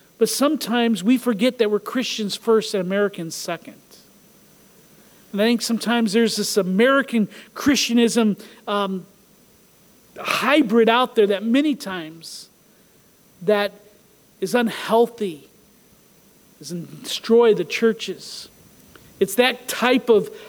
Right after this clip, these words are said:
hybrid that's led to this, uh, many times this white nationalized, this white supremacy, who will use Christ and the Word of God to say, "Yes, we must do this." I, I, I've told you the story before. I had a, a, um,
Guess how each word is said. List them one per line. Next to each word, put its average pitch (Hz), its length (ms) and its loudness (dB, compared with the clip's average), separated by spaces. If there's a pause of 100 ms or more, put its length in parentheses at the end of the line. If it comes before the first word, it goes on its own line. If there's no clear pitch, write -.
hybrid 220 540 4
that's 208 260 2
led 220 400 4
to 208 120 -2
this, 196 300 2 (320)
uh, 202 100 0
many 240 260 4
times 214 320 -2
this 196 220 -8
white 202 400 -2
nationalized, 208 880 -2
this 202 460 -2
white 220 260 0
supremacy, 214 680 -6 (280)
who 254 120 2
will 240 80 4
use 233 260 4
Christ - 840 -6 (920)
and 214 100 2
the 214 60 4
Word 240 220 4
of 214 140 -2
God 220 520 0
to 202 260 -6
say, 240 320 0
"Yes, 214 480 -2 (240)
we 220 140 -2
must 220 260 -2
do 214 140 -4
this." 220 240 0
I, 226 100 -2
I, 226 240 -6
I've 240 140 -6
told 233 260 -2
you 220 80 -4
the 190 60 -8
story 233 240 0
before. 226 360 -2
I 214 120 0
had 220 160 -2
a, 185 180 -2 (400)
a, 196 200 2
um, 180 320 -4